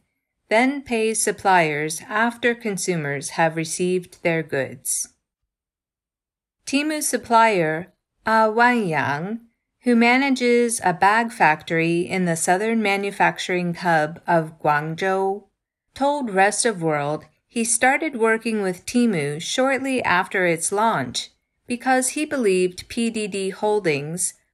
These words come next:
would invest heavily in overseas growth. Between October twenty twenty-two and February twenty twenty-three,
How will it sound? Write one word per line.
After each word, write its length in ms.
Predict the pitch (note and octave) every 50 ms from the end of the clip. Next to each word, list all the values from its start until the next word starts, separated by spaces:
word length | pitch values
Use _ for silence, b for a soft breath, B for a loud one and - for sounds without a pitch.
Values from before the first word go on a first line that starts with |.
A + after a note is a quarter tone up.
| _ _ -
would 160 | A3+ A#3 A#3
invest 540 | A#3 A3+ A3+ G#3+ A3 A3 A3 A3+ A3 - -
heavily 680 | - - B3 B3 A#3+ A3+ F3+ D#3 C#3+ C#3 C#3 D#3+ -
in 240 | - F3+ F3 E3+ -
overseas 800 | - E3+ F3 F3 F#3+ G3 F#3+ - - E3 D3+ D3+ D#3 D3+ -
growth. 640 | - - F#3 G3+ G3+ F#3 - - - - - - - _ _ _ _ _ _ _ _ _ _ _ _ _ _ _ _ _ -
Between 400 | A3+ A3 - - A3+ A3 G#3+ G#3
October 640 | G3 F#3+ F#3+ F#3+ - - A3+ A#3+ B3+ B3 C4 C4+ C4
twenty 380 | C4 - - G3 G3+ G#3+ A3+
twenty-two 800 | A3+ - - G#3+ G#3 G#3+ G#3+ G#3+ - - F#3 E3 D#3+ D#3+ E3 E3
and 280 | D#3+ D3 C#3+ C#3+ C#3 -
February 680 | - G#3+ A#3 A#3+ A3 G3+ F3+ E3+ E3+ E3 E3 E3+ E3+
twenty 360 | E3+ E3+ - G3 F#3 F#3 F3+ E3+
twenty-three, 920 | - F3+ F3+ F3 E3+ D#3 D#3 - F3+ F3+ F3+ E3 C#3+ C3+ C#3 E3+ -